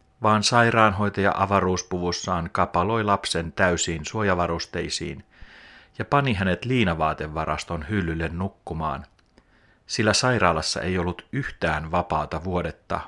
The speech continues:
pandemian aiheuttaman potilastulvan takia. Olihan viimeisten vuorokausien aikana sairastunut yli tuhat uutta pandemiapotilasta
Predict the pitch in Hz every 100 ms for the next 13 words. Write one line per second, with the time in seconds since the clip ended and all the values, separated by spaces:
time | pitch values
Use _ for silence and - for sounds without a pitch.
0 | - - 92 85 104 127 104 92 92 90
1 | 87 - 92 85 85 85 82 82 - 85
2 | 80 82 73 87 - 80 71 69 _ _
3 | _ _ _ _ _ _ _ _ 98 90
4 | 98 98 120 110 98 90 98 95 104 90
5 | 87 90 85 - 90 87 90 87 - 85
6 | 80 - 87 82 80 - 85 - - 131
7 | 120 - 120 76 - - - 90 80 -
8 | - 92 80 78 73 69 85 - 78 73
9 | - -